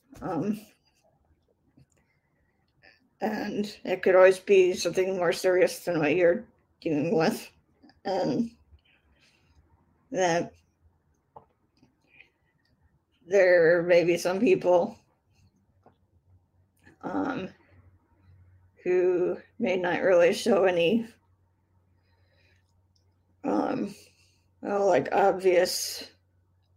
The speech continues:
signs of being depressed or in, um,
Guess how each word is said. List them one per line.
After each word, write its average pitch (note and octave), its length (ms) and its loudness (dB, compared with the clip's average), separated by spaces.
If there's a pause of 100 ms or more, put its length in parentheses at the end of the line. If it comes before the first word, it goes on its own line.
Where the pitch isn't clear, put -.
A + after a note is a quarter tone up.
(2250)
signs F#4+ 460 2
of G3 280 4
being F#3 300 4
depressed G#3 600 2
or G3 500 0 (1040)
in, F3+ 500 -6 (3000)
um, - 600 -6